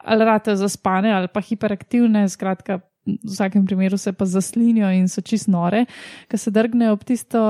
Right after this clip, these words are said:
mačjo meto. Um, ampak o, o čemer sem pa danes predvsem mislila govoriti, je pa o tem, kako živali, um, zaužívajo alkohol, ne. Prvi primer, ki sem ga mislila omeniti, so ptice.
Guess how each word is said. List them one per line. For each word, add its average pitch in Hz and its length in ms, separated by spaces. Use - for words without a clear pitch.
mačjo 202 420
meto. 247 380
Um, 220 460
ampak 226 480
o, 233 180
o 226 120
čemer 285 340
sem 240 180
pa 220 120
danes 208 320
predvsem 226 400
mislila 226 400
govoriti, 185 420
je 214 60
pa 202 280
o 185 180
tem, 214 260
kako 220 400
živali, 214 760
um, 196 580
zaužívajo 226 1080
alkohol, 190 600
ne. 214 340
Prvi 370 380
primer, 262 340
ki 330 120
sem 302 120
ga 269 100
mislila 302 320
omeniti, 254 260
so - 80
ptice. 214 420